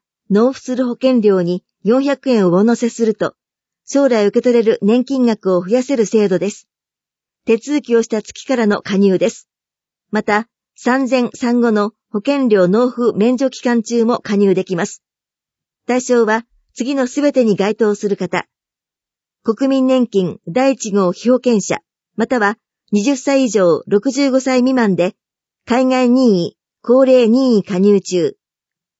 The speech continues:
現在、保険料納付の免除や納付猶予、学生納付特例の認定を受けていない。国民年金基金に加入していない方です。持ち物は、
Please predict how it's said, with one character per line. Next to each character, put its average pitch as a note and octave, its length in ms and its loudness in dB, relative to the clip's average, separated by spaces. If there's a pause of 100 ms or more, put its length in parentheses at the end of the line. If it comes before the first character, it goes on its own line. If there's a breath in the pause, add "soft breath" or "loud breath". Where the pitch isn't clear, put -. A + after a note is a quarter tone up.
(120)
現 A#3 260 2
在、 F#3 300 -2 (100)
保 G3+ 100 -6
険 C4+ 240 0
料 C4 160 0
納 C4+ 240 0
付 A#3 120 -6
の G#3 120 0
免 A#3 220 2
除 G3+ 100 0
や F#3 220 0 (280)
納 A#3+ 200 2
付 B3 180 -4
猶 A#3+ 200 2
予、 F3 220 0 (400)
学 G#3 180 -2
生 C#4+ 240 -2
納 C4+ 200 -2
付 - 100 -16
特 C4+ 260 -2
例 A3+ 160 4
の F#3+ 140 2
認 A3+ 220 2
定 B3 160 2
を A#3 80 4
受 A#3 140 0
け G#3+ 40 -2
て G3 80 -2
い E3+ 140 0
な E3+ 140 -2
い。 - 100 -10 (760)
国 C4+ 260 -2
民 C#4 180 -2
年 C4+ 200 -4
金 B3+ 200 -6
基 - 100 -14
金 A#3+ 180 -4
に F#3+ 120 -2
加 G3 140 -6
入 A#3 180 0
し - 60 -12
て B3 120 -2
い A3 80 0
な A3 100 0
い G#3+ 80 -2
方 G3+ 220 -6
で E3+ 120 -4
す。 - 180 -16 (840)
持 A3+ 120 0
ち C4 100 -6
物 B3+ 240 0
は、 G3 180 0